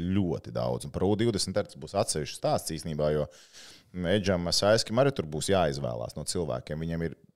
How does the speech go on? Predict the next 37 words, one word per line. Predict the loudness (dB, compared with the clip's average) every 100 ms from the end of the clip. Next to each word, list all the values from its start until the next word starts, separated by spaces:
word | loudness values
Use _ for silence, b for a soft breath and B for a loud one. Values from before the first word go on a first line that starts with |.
| _ -20 _
cilvēki, | 0 4 4 4 0
kas | -4
var | -2
šobrīd | 2 2 2 2
spēlēt, | 6 6 6
kas | 2 0
ir | 0
sasnieguši | -2 -2 -2 -2
to | 0
U | 0 0
divdesmit, | 0 2 0 0
tad | 0 0
it | 2
kā | 2
tu | 4 2
vari | 4
skatīties | 2 0 -2 -2 -2
uz | -2
to | -4
pašu | -2 0 2 0 -2 -2 -2 -2
Mauriņu. | 2 4 6 6 4
Manuprāt, | 6 4 6 4 4 2 B B B
ja | -4 -2
viņš | -2 -6 0
ķer | 2 2
ripas | 0 -4 -2
diezgan | -2 0 0
labi | 0 0 0 -2 -4
Zviedrijā | -4 -2 -2 2 2 2
spēlē, | 0 0 2 2 0
vai | -2
ne, | -2
viņš | -4 -6
tur | -8 -8 -14 -18 -20 -20 -8
pamatvārdsargs | -4 -4 0 0 0 -2 -6 -8
ir | -8
komandā. | -4 -2 0 -2